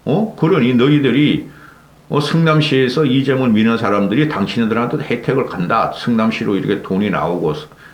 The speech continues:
대장부 수익한", 이러니 그런 댓글 작업을 했다는 거 아닙니까? 응? 저는 시민을, 저는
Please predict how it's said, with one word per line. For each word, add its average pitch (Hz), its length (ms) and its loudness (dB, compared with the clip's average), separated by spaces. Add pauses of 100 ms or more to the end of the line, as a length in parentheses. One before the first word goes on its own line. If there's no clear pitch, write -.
대장부 104 360 -2
수익한", 98 460 -4
이러니 117 460 0
그런 165 240 -2
댓글 160 340 -2
작업을 135 360 0
했다는 110 400 -2
거 117 80 0
아닙니까? 80 800 -4 (880)
응? 180 160 -2 (1800)
저는 208 300 0
시민을, 185 760 0 (280)
저는 175 400 -2